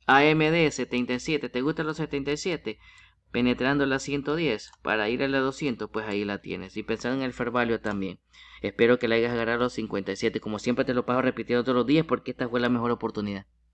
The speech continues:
Porque esta fue la mejor oportunidad. Si a ti te gustan los setenta y siete, pues te encantaba acá a los cincuenta y siete, ¿no? Te encantaba veinte dólares abajo. Digo, ¿no?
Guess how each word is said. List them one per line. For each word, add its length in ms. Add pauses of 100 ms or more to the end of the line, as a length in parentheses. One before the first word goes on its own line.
(500)
Porque 320
esta 200
fue 200
la 100
mejor 320
oportunidad. 500 (260)
Si 120
a 80
ti 100
te 120
gustan 260
los 100
setenta 300
y 60
siete, 240
pues 260
te 80
encantaba 720
acá 340 (300)
a 80
los 160
cincuenta 400
y 80
siete, 380
¿no? 200 (1600)
Te 100
encantaba 580
veinte 280
dólares 360
abajo. 480 (1600)
Digo, 360
¿no? 200